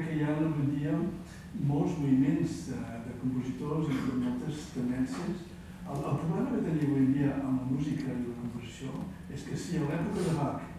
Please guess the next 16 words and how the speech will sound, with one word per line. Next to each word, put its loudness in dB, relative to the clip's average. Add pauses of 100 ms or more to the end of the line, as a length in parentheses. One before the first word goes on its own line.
(1080)
si -4
ara 6
imaginem 6
quants 0
compositors 0
hi 2
havia 2
a 0
l'època -2
de -4
Bach, -2 (260)
eh, -4 (880)
hi -2
havia 2
potser -4
tres-cents -2